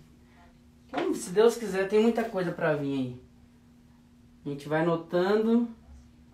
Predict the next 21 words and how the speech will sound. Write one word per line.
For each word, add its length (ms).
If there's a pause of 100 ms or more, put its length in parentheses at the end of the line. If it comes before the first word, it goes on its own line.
(340)
e 100
pouco 340
a 60
pouco 300
a 40
gente 240
vai 220
trazendo 500
pra 180
vocês. 680 (1500)
<clears throat> 480
Eu 120
falo 220
assim 240
que, 440 (440)
é, 320
uma 160
coisa 220
que 120
eu 60
compreendi, 880